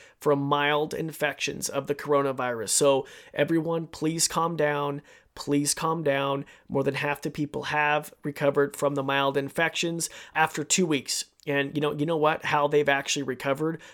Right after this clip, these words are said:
from their natural immune system. So that is how they have recovered. We are months, the New York Times is even reporting years away from a coronavirus vaccine.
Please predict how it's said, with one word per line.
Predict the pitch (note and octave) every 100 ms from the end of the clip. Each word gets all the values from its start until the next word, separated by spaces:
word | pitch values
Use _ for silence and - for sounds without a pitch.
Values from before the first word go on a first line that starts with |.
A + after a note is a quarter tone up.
| _
from | C#3+ C3+
their | C3
natural | C3 C3 C3 - D#3 C#3+ -
immune | C3+ B2+ C3
system. | B2+ A#2+ - G#2+ F#2+ - _ _
So | - C#3+
that | C#3 C#3
is | C#3+
how | - D3+ C#3+ C#3+ D3+ D#3 - -
they | C#3+
have | C#3
recovered. | C3+ C3+ D3+ C#3 C#3+ C#3+ - - -
We | D3+ D3+
are | C#3 C#3
months, | C3+ C#3 D3 D#3 D3+ - -
the | C#3+
New | C#3
York | C#3+ C3
Times | - C#3 C#3
is | C#3
even | C3+ C3
reporting | B2+ B2+ C#3+ C#3 B2+
years | B2+ C3+ C#3
away | C#3+ B2+ B2+ D3+
from | - C3
a |
coronavirus | A#2+ - C3+ C3 B2+ B2 B2+ -
vaccine. | A#2+ A#2+ - F#3 G#3+ A#3+